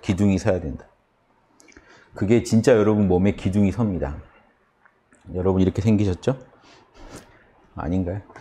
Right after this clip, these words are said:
자, 세피로트의 저, 저기가 정수리, 상단, 상단전, 요 이마에, 이마 앞, 뒤.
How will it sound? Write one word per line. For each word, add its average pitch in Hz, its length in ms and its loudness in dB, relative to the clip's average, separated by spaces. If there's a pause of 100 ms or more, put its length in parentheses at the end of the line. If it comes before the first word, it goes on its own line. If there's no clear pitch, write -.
(1200)
자, 104 380 -2 (460)
세피로트의 147 760 2
저, 117 360 2
저기가 110 680 0
정수리, 113 720 2
상단, 131 680 0
상단전, 139 720 2
요 98 160 4
이마에, 110 600 4
이마 101 380 4
앞, - 240 -2
뒤. 98 280 -4